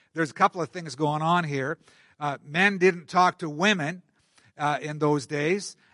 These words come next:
And, uh, well, you know, it's always kind of a thing even when men talk to women today.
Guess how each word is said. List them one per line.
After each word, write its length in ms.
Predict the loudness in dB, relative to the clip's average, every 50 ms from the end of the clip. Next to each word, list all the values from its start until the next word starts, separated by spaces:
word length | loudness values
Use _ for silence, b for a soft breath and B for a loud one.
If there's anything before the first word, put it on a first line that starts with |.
| b b
And, 420 | -6 -4 -2 -2 -4 -4 -6 -2
uh, 200 | 0 2 2 2 0 -4 _ _ _ _ _ _ _ _ _ _ _ _
well, 420 | -4 0 0 0 0 -2 -8 -18 _ _ _ _
you 80 | -16 -12
know, 220 | -10 -8 -8 -8
it's 100 | -10 -8
always 300 | -6 -6 -4 -4 -4 -6
kind 240 | -6 -6 -4 -4 -4
of 80 | -4 -8
a 40 | -12
thing 280 | -10 -10 -10 -10 -8
even 240 | -10 -10 -10 -10 -12
when 120 | -12 -12
men 200 | -10 -10 -10 -10
talk 240 | -8 -6 -6 -6 -6
to 80 | -8 -14
women 260 | -16 -14 -14 -14 -14
today. 600 | -14 -14 -8 -6 -6 -4 -4 -6 -8 -10 -12 -16